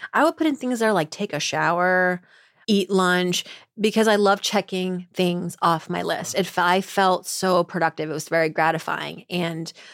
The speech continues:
the littlest things I wanted to, m-, m-, f-,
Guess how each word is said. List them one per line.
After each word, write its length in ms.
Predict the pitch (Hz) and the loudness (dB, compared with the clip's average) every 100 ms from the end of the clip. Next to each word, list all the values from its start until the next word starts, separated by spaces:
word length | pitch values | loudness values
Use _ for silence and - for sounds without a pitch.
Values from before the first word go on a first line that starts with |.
| - | -2
the 80 | 185 | 2
littlest 460 | 214 233 214 190 - | 6 6 4 2 0
things 320 | 175 139 139 | 0 -2 0
I 80 | 156 | 0
wanted 380 | 165 156 147 - | 0 -2 -2 -4
to, 500 | - 156 156 147 175 _ _ _ _ - - - | -2 -2 0 -2 -6 _ _ _ _ -20 -14 -10
m-, 80 | - 208 - - | -6 -6 -8 -18
m-, 140 | 147 - | -20 -18
f-, 220 | - - | -18 -18